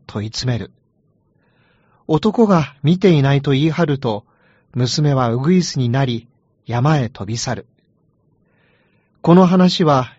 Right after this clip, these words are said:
ミルナの座敷の名で東日本に多く、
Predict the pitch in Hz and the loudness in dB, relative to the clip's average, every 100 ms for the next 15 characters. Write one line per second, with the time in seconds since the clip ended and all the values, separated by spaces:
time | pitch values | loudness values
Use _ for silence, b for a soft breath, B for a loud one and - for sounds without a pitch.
0 | - 147 220 208 170 135 131 120 - 139 | -2 2 4 4 2 0 -2 -6 -6 -4
1 | 135 131 127 127 - - - 131 160 - | -2 -2 -2 -4 -6 -16 -8 -2 -2 0
2 | 185 170 185 156 120 135 117 - - | 0 2 0 0 0 0 -2 -6 -10